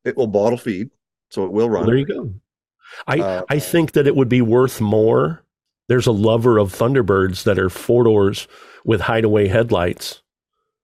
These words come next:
Speaker 2: And, and I think it'd probably be better as a shoe shine and flip than,
Speaker 1: So
Speaker 2: than, than ripping the engine out of it because it's a low horsepower, uh, F E.
Speaker 1: So here's our,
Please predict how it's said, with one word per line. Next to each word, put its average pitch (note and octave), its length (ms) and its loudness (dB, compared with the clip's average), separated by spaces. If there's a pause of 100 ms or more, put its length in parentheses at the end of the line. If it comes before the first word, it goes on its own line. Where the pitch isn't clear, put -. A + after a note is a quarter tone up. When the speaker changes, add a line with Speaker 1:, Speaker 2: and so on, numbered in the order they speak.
(880)
Speaker 2:
And, G#2 480 -2 (120)
and G#2+ 140 -2
I G#2+ 100 0
think B2+ 300 0
it'd A2+ 140 -2
probably G#2 300 -2
be G#2+ 140 0
better A2+ 400 0
as G2+ 160 0
a G#2 60 -2
shoe A2 200 0
shine G2 260 0
and F2+ 120 -4
flip - 240 0 (960)
than, A2+ 180 0
Speaker 1:
So B2+ 140 0
Speaker 2:
than, A2 260 0
than G#2+ 220 -2
ripping A#2 360 0
the G#2 160 0
engine A2+ 300 2
out G2 160 0
of F#2+ 100 -2
it G2 120 0
because A2 340 0
it's G2 120 -4
a A#2 40 0
low G#2 240 2
horsepower, G2+ 540 0 (500)
uh, F2+ 340 0
F - 200 -4
E. C3 180 -2 (640)
Speaker 1:
So - 140 -2
here's C3 280 -2
our, A2 120 0